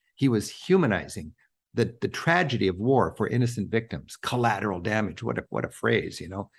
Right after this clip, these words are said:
innocent people being killed. That was powerful. And that's the, the most powerful piece of art in twentieth century Europe.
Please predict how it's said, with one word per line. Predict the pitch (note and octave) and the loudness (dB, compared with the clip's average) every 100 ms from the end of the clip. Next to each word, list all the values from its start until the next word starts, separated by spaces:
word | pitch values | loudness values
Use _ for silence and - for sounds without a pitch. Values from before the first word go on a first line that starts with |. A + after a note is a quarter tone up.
| _ - | _ -2
innocent | B2+ A#2 F#2+ | 0 0 -2
people | G#2 A#2 G2+ | -2 -2 -2
being | F2+ F2 | -6 -8
killed. | - - B2 - - - - - - _ | -6 -2 0 -2 -8 -20 -20 -20 -20 _
That | D#3 D#3 | 0 2
was | G#2 - | 0 -4
powerful. | A#2 F#2 - - - - - | -2 -2 -4 -10 -16 -10 -2
And | A#2+ | 2
that's | D#3 D3 | 2 2
the, | B2+ A2+ - _ | 0 0 -2 _
the | D3 | 2
most | B2 A#2+ | 2 2
powerful | - A#2 A2+ A2+ | 2 2 2 0
piece | A#2 A2+ | 0 0
of | G2 | 2
art | A2 | 2
in | A2 | 2
twentieth | G2+ A2 A2 | 0 0 0
century | - A#2 - A#2 | -2 -2 0 0
Europe. | - - | 0 -2